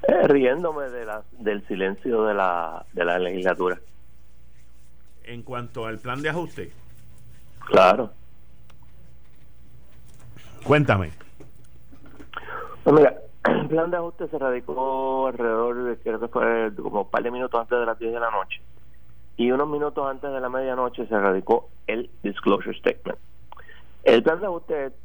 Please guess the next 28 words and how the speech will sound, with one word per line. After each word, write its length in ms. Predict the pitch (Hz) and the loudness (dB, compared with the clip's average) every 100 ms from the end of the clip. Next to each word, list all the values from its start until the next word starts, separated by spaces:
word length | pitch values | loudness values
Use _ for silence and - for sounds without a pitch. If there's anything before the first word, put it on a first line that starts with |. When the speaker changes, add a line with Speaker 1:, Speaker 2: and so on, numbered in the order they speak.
| - - | -8 -6
Speaker 1:
ciento 260 | 120 135 | -4 -4
sesenta 300 | 120 135 127 | 0 0 2
y 40 | 127 | -2
dos 120 | 120 | 0
páginas, 480 | - 123 120 113 110 | 0 -2 -4 -8 -2
con 180 | 110 | -2
unos 180 | 110 110 | 0 -4
exhibits 320 | - 120 110 | -2 -2 0
de 180 | 107 104 | 0 -4
sesenta 280 | 101 104 98 | 0 -2 2
y 40 | 107 | -2
una 100 | 104 | 4
páginas, 420 | 110 113 110 107 | 4 4 -2 0
algo 280 | 92 92 92 | 0 0 -2
muy, 140 | 92 | -4
muy 200 | 98 101 | -2 0
razonable. 720 | 98 101 101 110 110 110 104 - - - - - - | 0 2 4 6 6 4 -4 -8 -14 -14 -14 -12 -4
El 1080 | 110 110 107 107 104 101 101 98 98 95 95 | -2 -2 -4 -10 -10 -10 -10 -8 -6 -4 -2
disclosure 460 | 104 - 139 151 | 0 4 4 4
tiene, 260 | 143 139 143 139 - | -2 -4 -4 -6 -2
statement 420 | 135 127 117 110 | -2 0 -4 -2
tiene 320 | 117 120 117 | 0 2 2
dos 180 | 104 95 | 0 -2
mil 220 | 110 107 | -4 -4
cincuenta 400 | 107 104 95 92 | -6 -2 -2 -2
y 60 | 95 | -4
cinco 280 | - - | 0 0
páginas. 320 | - 98 - | 2 0 0